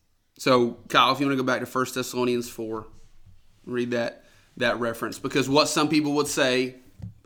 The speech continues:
is, well, the Lord is coming back for that person's soul.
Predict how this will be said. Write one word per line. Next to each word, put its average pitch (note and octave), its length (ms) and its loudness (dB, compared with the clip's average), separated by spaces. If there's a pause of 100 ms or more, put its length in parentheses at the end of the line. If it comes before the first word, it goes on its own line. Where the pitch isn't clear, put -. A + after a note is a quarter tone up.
(720)
is, B2+ 640 4 (680)
well, C3 480 4 (220)
the C3 220 -2
Lord B2+ 500 2
is A#2 140 -6
coming B2 520 0
back B2+ 480 0
for C3 220 -6
that B2 160 -4
person's A#2+ 420 -6
soul. - 520 -2